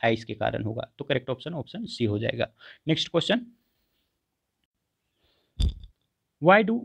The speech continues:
some people say that the world will end in ice? हाँ, तो कुछ लोग ऐसा क्यों कहते हैं, हाँ, कि ये जो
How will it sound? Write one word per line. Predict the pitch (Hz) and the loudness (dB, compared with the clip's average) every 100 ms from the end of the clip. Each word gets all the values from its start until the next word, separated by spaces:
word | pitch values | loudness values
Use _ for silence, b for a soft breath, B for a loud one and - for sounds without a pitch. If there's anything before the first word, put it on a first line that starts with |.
| - | -8
some | - 196 | -2 0
people | 190 190 185 220 | 2 0 0 -2
say | - 165 180 - 135 | 0 0 0 -4 0
that | 139 143 165 - _ 139 117 | 4 4 2 -10 _ -6 0
the | 160 113 | 0 0
world | 127 175 160 117 | 0 0 0 -2
will | 143 170 127 | -2 -2 -4
end | 120 | -2
in | 139 - 147 | -2 -2 -2
ice? | 117 113 _ | -4 -6 _
हाँ, | 160 | -10
तो | 151 | -8
कुछ | - 190 | -8 -2
लोग | 202 202 - 156 | 0 0 -2 -4
ऐसा | 147 | -2
क्यों | 202 214 | -4 -2
कहते | 202 170 156 | -2 0 0
हैं, | 160 240 _ - | -2 -4 _ -4
हाँ, | 180 127 - | -2 -2 -6
कि | - 180 - | -4 -4 -4
ये | 143 | -4
जो | 139 | -2